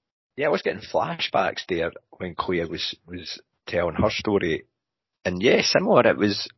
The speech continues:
I wasn't a runner at school. I played football. Um,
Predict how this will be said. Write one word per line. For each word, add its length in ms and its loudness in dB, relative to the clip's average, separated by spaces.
I 160 4
wasn't 420 2
a 100 -2
runner 260 0
at 120 -6
school. 420 0
I 60 -8
played 160 -2
football. 600 0
Um, 400 -12